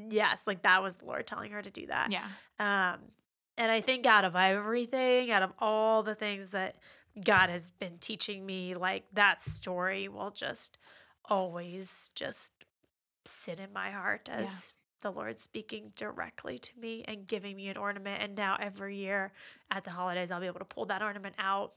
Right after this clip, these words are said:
Speaker 2: Yeah.
Speaker 1: And in the future, tell my kids,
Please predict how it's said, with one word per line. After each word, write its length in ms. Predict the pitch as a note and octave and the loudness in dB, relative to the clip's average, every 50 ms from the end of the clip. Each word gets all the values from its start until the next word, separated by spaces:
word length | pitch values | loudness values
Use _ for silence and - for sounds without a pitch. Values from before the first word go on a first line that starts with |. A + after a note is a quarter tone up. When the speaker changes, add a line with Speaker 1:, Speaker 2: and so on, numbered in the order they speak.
| _ _ - | _ _ 0
Speaker 2:
Yeah. 220 | G#3 F#3+ F3 F3 - _ _ _ _ - - - - - | 0 0 0 -2 -4 _ _ _ _ -20 -20 -16 -6 -4
Speaker 1:
And 360 | G#3 F#3 F3+ F3+ F3 F3+ - - - - - - | -2 -2 -2 -4 -6 -8 -14 -16 -18 -18 -12 -2
in 140 | - A3 G#3 | 0 0 0
the 140 | F3+ G3+ G3 | 2 0 -2
future, 440 | F#3+ - A3 G3 F3+ - A3 G3+ G3+ | -2 -2 -6 -4 -2 0 0 0 -2
tell 280 | G3+ - G3+ F#3+ F#3+ | -2 0 -2 -2 0
my 220 | F#3+ F#3+ F#3 F#3+ F#3 | 0 0 -2 -2 -4
kids, 600 | - - G#3+ G#3 G3+ F#3 F3+ - - - - | -6 -4 -2 -2 -4 -4 -8 -12 -12 -12 -12